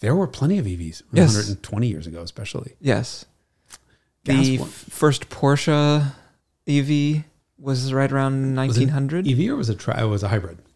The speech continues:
Speaker 2: Uh, maybe it was a hybrid. You're right. Sorry.
Speaker 1: But there were,
Speaker 2: Um,
Speaker 1: so the, the Peterson Museum in L A had a great exhibit, they still might, on electric cars. And it was fascinating to walk through there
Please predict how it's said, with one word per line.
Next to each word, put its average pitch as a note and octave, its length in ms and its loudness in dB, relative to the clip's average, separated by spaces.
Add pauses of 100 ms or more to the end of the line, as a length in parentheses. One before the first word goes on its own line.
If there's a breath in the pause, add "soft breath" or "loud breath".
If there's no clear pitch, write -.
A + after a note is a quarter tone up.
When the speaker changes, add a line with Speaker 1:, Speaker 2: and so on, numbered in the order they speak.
(320)
Speaker 2:
Uh, D3+ 220 2
maybe C#3+ 200 0
it D3 40 0
was C3+ 100 -2
a C3+ 40 -4
hybrid. A2+ 300 -2
You're B2 120 0
right. - 200 -4 (680 loud breath)
Sorry. - 380 -8 (460 soft breath)
Speaker 1:
But - 160 4
there B2+ 100 4
were, A#2 200 4
Speaker 2:
Um, B2+ 680 0
Speaker 1:
so - 160 2
the, E3+ 120 2
the D3+ 500 0 (100)
Peterson G#3+ 320 0
Museum F#2 360 -2
in F#2+ 120 -4
L G#2 220 -2
A F#2+ 140 -2
had F#2+ 220 -2
a F#2 320 -4
great G2+ 540 -2
exhibit, F#2 240 -10
they A2+ 100 -6
still C#3+ 200 -4
might, G2+ 340 -4 (320 loud breath)
on G#2+ 180 -2
electric F#2+ 340 -6
cars. F2 420 -12
And A#2+ 100 0
it B2 40 -2
was - 180 -10 (360)
fascinating C3+ 760 -4
to G2+ 80 -2
walk F#2+ 300 -4
through G2+ 180 -2
there E2 260 -10